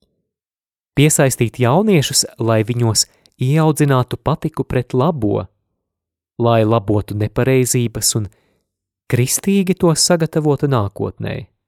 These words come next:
Šādu pieeju nosaka pārliecība, ka ikvienā jaunietī, neraugoties uz viņa izdarībām, ir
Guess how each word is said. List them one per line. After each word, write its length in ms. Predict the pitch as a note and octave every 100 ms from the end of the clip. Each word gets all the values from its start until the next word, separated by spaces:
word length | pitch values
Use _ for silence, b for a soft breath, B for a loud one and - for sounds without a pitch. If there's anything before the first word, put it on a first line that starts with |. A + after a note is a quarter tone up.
| _ _ _ _ _ _ _ _ _ _ _ _ _ _ _ _ _ _ _ _ _ -
Šādu 400 | - C#3 C3 A2
pieeju 560 | - C#3 G#3+ B3 C#3 A2
nosaka 540 | A2+ G#2+ - A2 -
pārliecība, 880 | - A2 G#2+ A2+ C3+ D3+ D#3 C#3 C3
ka 160 | - -
ikvienā 720 | C3 - B2 C#3+ F3 D3 G#2+
jaunietī, 720 | G#2+ G2+ G2 F2+ - G2 - _ _ _ _ -
neraugoties 680 | D#3+ C3+ G#2 G2+ F#2+ G2
uz 140 | A2 G#2+
viņa 240 | G#2+ G#2 A2+
izdarībām, 720 | A#2 G#2+ G2 F2+ F2 G2+ G2 _ _ _ -
ir 240 | G#2 D#3+